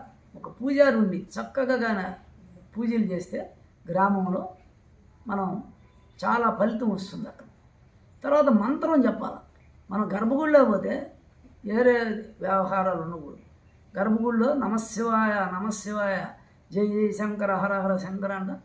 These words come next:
లోపల మననమే ఉండాలి. గుళ్ళో పోయినాక మంత్రం మీద ఉండాలి, మనసునే మంత్రం మీద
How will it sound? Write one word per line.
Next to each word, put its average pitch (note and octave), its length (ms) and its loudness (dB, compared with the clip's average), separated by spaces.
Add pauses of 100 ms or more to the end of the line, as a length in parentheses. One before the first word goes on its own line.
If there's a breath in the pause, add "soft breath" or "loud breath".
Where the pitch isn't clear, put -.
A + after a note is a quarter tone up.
(480 soft breath)
లోపల D4 340 4
మననమే D4 520 4
ఉండాలి. C#4 420 4
గుళ్ళో C#4+ 300 4
పోయినాక D4+ 520 -2 (460)
మంత్రం D#4 520 2
మీద E4 160 6
ఉండాలి, C4 340 6
మనసునే C#4 540 -2
మంత్రం A3 420 -2
మీద F#3 280 -8